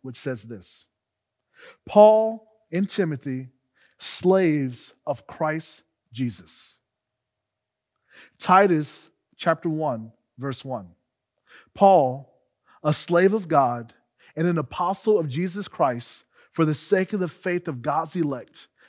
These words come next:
and their knowledge of the truth, which accords with godliness." James chapter one, verse one. "James, a slave of God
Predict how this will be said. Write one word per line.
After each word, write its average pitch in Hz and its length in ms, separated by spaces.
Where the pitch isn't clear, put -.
and 151 140
their 147 140
knowledge 151 720
of 143 120
the 131 80
truth, 120 460
which 135 200
accords 143 720
with 127 180
godliness." 101 760
James 135 680
chapter 147 320
one, 120 380
verse 123 240
one. 98 240
"James, 160 840
a 147 120
slave 180 420
of 196 180
God 127 480